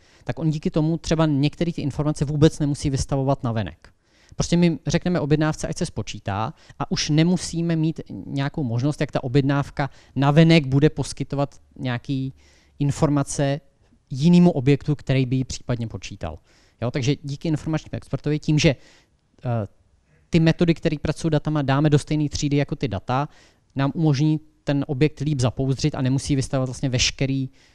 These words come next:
svoje interní data pro použití někým jiným.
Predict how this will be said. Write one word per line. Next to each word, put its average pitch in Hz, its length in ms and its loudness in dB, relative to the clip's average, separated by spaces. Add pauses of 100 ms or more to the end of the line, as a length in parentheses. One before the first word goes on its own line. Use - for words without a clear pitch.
svoje 135 520 0
interní 131 500 -2
data 131 420 -2 (160)
pro 139 160 4
použití 131 540 -2
někým 117 300 -4
jiným. 87 260 -8